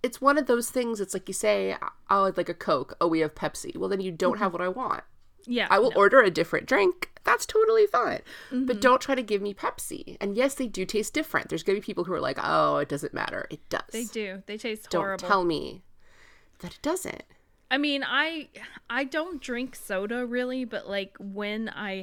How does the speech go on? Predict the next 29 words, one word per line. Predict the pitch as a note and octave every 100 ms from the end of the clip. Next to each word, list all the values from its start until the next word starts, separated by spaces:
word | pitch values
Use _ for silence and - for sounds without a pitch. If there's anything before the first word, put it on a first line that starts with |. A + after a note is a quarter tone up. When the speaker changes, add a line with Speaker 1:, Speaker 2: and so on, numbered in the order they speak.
| -
Speaker 2:
have | D#3+ F#3 A3+
one, | A#3 A#3+
I'm | A3
like, | G3+ G3 - - - _ -
"I'm | G3
not | E3+ G#3+
fucking | B3+ B3 C#4+
around | C#4+ C4+
with | C4+ C#4+
a |
diet | C4+ G3+ A3+ -
soda. | G3 F3 D#3 F3 G#3 _ -
Like, | G3+ F#3
Speaker 1:
Mm-mm. | G3 E3+ D3 F3+
Speaker 2:
life's | G#3 G3+ -
too | - C#4
short. | - G#3 F3+ G#3 - - - - - - -
Um, | A#3+ A#3+ A#3+ A#3+ - -
just | - A3+ -
give | B3+ C4
me | C#4+
a | D4
Coke. | - A#3+ D4 - - -
Like, | F#3 F#3+
give | G3+ G#3
me | B3 A#3
all | - - G3 B3
that | A#3 D#3+ -
sugar." | - C3+ - -